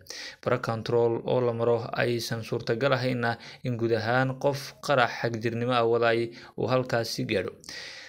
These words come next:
"Waxaan aaminsanahay in dhalinyaradaasi difaaca dalka deriska u xidhnaa in lagu laayay shirqool gudaha ah oo laga yaabo inay ku lug leeyihiin saraakiil laba shaarlayaal ah oo dhiigooda faa'iido ku helay," ayuu yidhi Maxamed Ibraahin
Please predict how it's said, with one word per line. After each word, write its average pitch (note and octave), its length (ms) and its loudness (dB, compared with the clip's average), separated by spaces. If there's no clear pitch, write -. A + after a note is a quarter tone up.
"Waxaan B2+ 240 2
aaminsanahay D#3 540 2
in D3+ 80 -2
dhalinyaradaasi C#3 720 2
difaaca B2+ 480 2
dalka C#3 320 0
deriska C3 360 0
u C3 60 2
xidhnaa B2+ 460 2
in C#3+ 140 -2
lagu C3+ 240 2
laayay B2+ 320 4
shirqool D3 720 0
gudaha C3 300 2
ah A2+ 60 -4
oo B2 240 4
laga C3 160 2
yaabo C#3 560 2
inay C3 320 0
ku D#3 160 -2
lug C3+ 160 0
leeyihiin C3 480 2
saraakiil C3 720 0
laba B2 160 2
shaarlayaal A#2 580 2
ah A2+ 60 -4
oo A#2 160 2
dhiigooda C#3+ 480 0
faa'iido B2+ 480 0
ku C3 80 -8
helay," G#2 240 0
ayuu C3 160 2
yidhi A#2 400 2
Maxamed A#2 320 -2
Ibraahin A#2 420 0